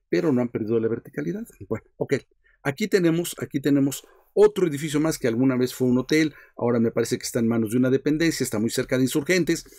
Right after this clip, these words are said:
Este me parece que es la Glorieta de Etiopía, este que estamos viendo en medio. El de, eh, la parte inferior me parece que es Insurgentes y Reforma o muy cerca del cruce de Insurgentes y Reforma. Bueno, ¿cuáles son los criterios que se pueden tomar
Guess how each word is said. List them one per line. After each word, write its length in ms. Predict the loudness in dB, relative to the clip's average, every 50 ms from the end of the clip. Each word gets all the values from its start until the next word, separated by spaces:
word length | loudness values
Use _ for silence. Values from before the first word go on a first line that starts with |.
| -20 -10 -4
Este 200 | -2 -2 0 2
me 80 | 2 2
parece 240 | 2 2 0 0 0
que 80 | -2
es 60 | 0 0
la 100 | 0 0
Glorieta 400 | 2 2 2 2 2 2 0 0
de 80 | 0
Etiopía, 520 | 0 0 0 0 0 2 0 0 0 -2 -8
este 220 | -14 -14 -12 -12 -12
que 100 | -10 -8
estamos 280 | -6 -4 -2 -2 -2
viendo 180 | 0 0 2 2
en 80 | 2 2
medio. 320 | 2 0 0 -2 -2 -4 _ -20 -20 -20 -20 _ -2
El 200 | 2 2 2 4
de, 280 | 2 2 2 0 0 -2
eh, 160 | -2 -2 0
la 160 | 0 0 0 0
parte 220 | -2 0 0 0
inferior 300 | 0 2 2 2 2 2
me 120 | 2 0
parece 300 | -2 -4 -6 -4 -4 -4
que 80 | -2 -4
es 140 | -4 -4 -6 -16 -20 -14 _ -2
Insurgentes 680 | 0 0 0 0 -2 -2 0 0 0 0 -2 -4 -4
y 60 | -2
Reforma 500 | -2 -2 -2 2 2 2 4 2 0 0 -2
o 120 | -4 -2 0
muy 160 | 0 0 0
cerca 420 | 0 0 -2 -2 -2 -2 -6 -6 -8 -12 -20 _ _
del 200 | -4 -4 -4 -4
cruce 420 | -4 -4 -2 -2 -2 0 -2 -2 -2
de 140 | -2 -4 -4
Insurgentes 760 | -4 -4 -6 -10 -10 -6 -6 -4 -4 -4 -6 -6 -6 -8 _ -6
y 120 | -6 -6
Reforma. 440 | -4 -6 -8 -10 -14 -18 -18 -16 -16 -16 -16 -18 _ _ -4
Bueno, 260 | 0 0 0 0 -2 _ _ _ _ _ _ _ _ _ _ _ _ _ _ _ _ _ _ _ _
¿cuáles 340 | 0 4 4 4 4 4 2
son 240 | 2 2 2 2 2
los 160 | 0 0 -2
criterios 760 | -6 -8 -4 0 2 2 2 2 -2 -8 -8 -10 -12 -16 _ _ _ _ _ _ _ _ _ -4
que 140 | 0 0 2
se 160 | 2 0 0
pueden 360 | 0 2 4 4 4 4 2
tomar 400 | -2 -4 -6 -6 -6 -8 -12 -14